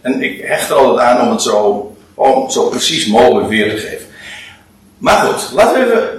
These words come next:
nu ik dat woord eventjes wat geanalyseerd heb, laten we nou nog even teruggaan naar de tekst. In het begin was het woord.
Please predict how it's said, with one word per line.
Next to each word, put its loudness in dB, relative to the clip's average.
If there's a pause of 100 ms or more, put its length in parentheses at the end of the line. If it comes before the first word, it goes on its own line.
(480)
nu 0
ik -4
dat 2
woord 2
eventjes 0
wat 0
geanalyseerd 0
heb, -2 (320)
laten 0
we 2
nou 4
nog 0
even 2
teruggaan 2
naar 0
de -6
tekst. -8 (120)
In 4
het 2
begin -2 (300)
was 0 (1700)
het -20
woord. -2